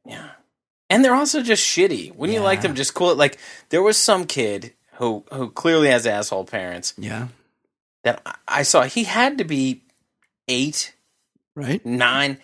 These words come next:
Speaker 1: and he's wearing the full Donald Trump mask with a, like, a
Speaker 2: Oh,
Speaker 1: navy
Speaker 2: are
Speaker 1: blue
Speaker 2: you
Speaker 1: suit.
Speaker 2: kidding me? Are you
Speaker 1: And he
Speaker 2: kidding
Speaker 1: was,
Speaker 2: me?
Speaker 1: and, like, one person was like, "Oh, Donald Trump," and then he started being like,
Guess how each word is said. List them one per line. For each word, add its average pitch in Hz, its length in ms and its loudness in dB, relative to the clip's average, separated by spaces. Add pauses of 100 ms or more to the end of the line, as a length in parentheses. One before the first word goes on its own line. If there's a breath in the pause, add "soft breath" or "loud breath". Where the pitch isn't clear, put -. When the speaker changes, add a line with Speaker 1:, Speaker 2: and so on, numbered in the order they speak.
(360 soft breath)
Speaker 1:
and 170 140 -10
he's - 340 -12
wearing 170 520 -6
the 120 80 -6
full 131 560 -6
Donald 139 400 -4
Trump 120 260 -2
mask 113 580 -2
with 113 160 -6
a, 101 60 -4
like, 92 280 -6
a 104 40 -6
Speaker 2:
Oh, 101 60 -6
Speaker 1:
navy 110 280 -4
Speaker 2:
are 104 60 -8
Speaker 1:
blue 113 140 0
Speaker 2:
you 104 40 -2
Speaker 1:
suit. 107 500 -2
Speaker 2:
kidding 78 200 -14
me? - 140 -20 (120)
Are 139 100 -10
you 151 220 -6
Speaker 1:
And 151 160 4
he 135 140 -6
Speaker 2:
kidding 202 100 2
Speaker 1:
was, 185 160 4
Speaker 2:
me? - 180 -14 (100)
Speaker 1:
and, 170 180 4
like, 151 400 0
one 165 340 4
person 160 320 0
was 139 80 0
like, 139 180 -2
"Oh, 208 380 4
Donald 180 280 0
Trump," 214 200 2 (240 loud breath)
and 160 140 0
then 190 100 4
he 196 140 -4
started 160 440 0
being 151 220 -2
like, 139 300 -4